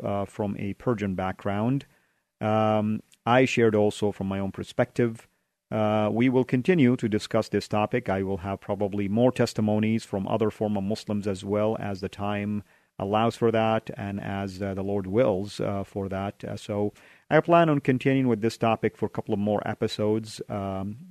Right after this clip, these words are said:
and, uh, even if we interrupt it for any reason, we, we'll always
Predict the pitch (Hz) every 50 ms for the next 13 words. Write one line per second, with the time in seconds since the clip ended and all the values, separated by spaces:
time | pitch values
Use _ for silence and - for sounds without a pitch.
0 | 226 240 - 110 101 101 101 101 101 104 - - 131 123 127 123 117 113 - 120
1 | 110 110 110 107 - 110 104 107 107 - - 104 - - 98 98 98 92 98 104
2 | 104 104 98 104 101 101 95 98 98 98 - - - 101 101 98 98 95 95 101
3 | 98 101 98 95 92